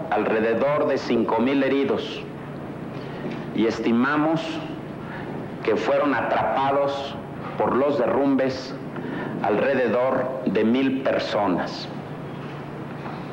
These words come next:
Vuelvo a repetirles a ustedes que en el ánimo de darle a la opinión pública la información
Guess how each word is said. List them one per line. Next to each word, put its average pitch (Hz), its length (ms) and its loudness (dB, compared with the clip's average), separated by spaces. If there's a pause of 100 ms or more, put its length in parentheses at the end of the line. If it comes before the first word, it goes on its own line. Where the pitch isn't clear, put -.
(320)
Vuelvo 151 380 4
a 131 320 2
repetirles 147 640 2
a 123 60 4
ustedes 143 680 0 (920)
que 107 160 2
en 113 460 4 (420)
el - 180 4
ánimo 143 420 4
de 110 100 4
darle 131 600 2
a 117 80 4
la 104 120 4
opinión 113 480 2
pública 120 1080 0
la 101 160 4
información 123 1160 2